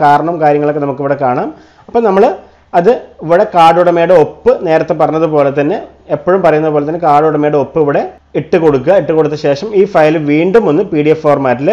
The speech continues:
ഇവിടെ upload ചെയ്യുക. അതിനായിട്ട് select certificate എന്നുള്ള ഭാഗത്ത് click ചെയ്തിട്ട് സൈനഡ് application കൊടുക്കുക, browse കൊടുക്കുക.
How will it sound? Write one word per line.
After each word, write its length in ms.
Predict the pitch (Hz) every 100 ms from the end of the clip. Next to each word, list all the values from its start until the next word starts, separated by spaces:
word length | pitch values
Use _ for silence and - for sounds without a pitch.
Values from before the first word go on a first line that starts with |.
| 359 - _ -
ഇവിടെ 200 | 135 175 214 220
upload 320 | 233 185 117
ചെയ്യുക. 180 | 98 90 -
അതിനായിട്ട് 280 | 170 175 -
select 300 | 151 156 165
certificate 420 | 156 147 151 160
എന്നുള്ള 160 | 160 151
ഭാഗത്ത് 220 | 143 147 147
click 220 | 127 147 139
ചെയ്തിട്ട് 280 | 147 226 - - _ - 165
സൈനഡ് 300 | 160 165 147
application 380 | 156 160 156 170
കൊടുക്കുക, 320 | 139 127 165 202 180
browse 340 | 139 143 135 170 143
കൊടുക്കുക. 320 | 131 175